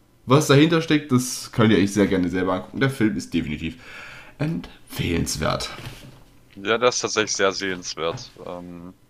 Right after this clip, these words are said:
Speaker 2: es war eigentlich immer, die Spannung war eigentlich immer ganz gut gegeben.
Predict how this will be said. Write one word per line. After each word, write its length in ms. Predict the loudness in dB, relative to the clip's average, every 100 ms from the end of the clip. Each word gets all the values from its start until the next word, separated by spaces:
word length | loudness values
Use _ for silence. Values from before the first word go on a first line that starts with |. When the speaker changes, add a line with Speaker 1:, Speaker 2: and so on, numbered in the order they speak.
| _ _ _ _ -8
Speaker 2:
es 100 | 2
war 140 | 4
eigentlich 320 | 4 2 -2
immer, 280 | -2 4 4
die 140 | 2 -6
Spannung 560 | -2 2 2 2 -2
war 200 | -2 0
eigentlich 320 | -2 -8 -8
immer 160 | -4 -2
ganz 400 | 0 -2 -4 -10
gut 220 | -12 -14
gegeben. 640 | -14 -10 -6 -6 -6 -10